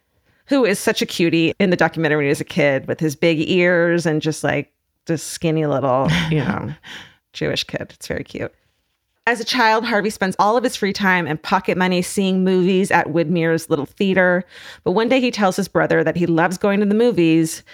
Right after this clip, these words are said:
Speaker 1: not really because of the features or the shorts or the newsreels. He doesn't care about watching stuff, but because the owner of the theater holds a raffle for the children before each screening. And when Harvey wins the raffle, he gets to run up to the front of the theater and ham it up in front of the audience while he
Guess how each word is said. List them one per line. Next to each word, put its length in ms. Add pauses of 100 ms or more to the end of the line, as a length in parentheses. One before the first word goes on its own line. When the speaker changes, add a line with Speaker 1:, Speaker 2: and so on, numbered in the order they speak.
(140)
Speaker 1:
not 280
really 200
because 280
of 80
the 60
features 540
or 80
the 80
shorts 560
or 120
the 100
newsreels. 640
He 60
doesn't 160
care 120
about 200
watching 320
stuff, 360 (360)
but 100
because 300
the 160
owner 260
of 120
the 60
theater 420
holds 340
a 60
raffle 600
for 160
the 80
children 560
before 400
each 260
screening. 760 (400)
And 100
when 140
Harvey 340
wins 300
the 80
raffle, 480
he 260
gets 240
to 140
run 220
up 80
to 100
the 80
front 220
of 40
the 60 (180)
theater 460 (360)
and 160
ham 360
it 80
up 180
in 100
front 160
of 40
the 120
audience 600
while 140
he 120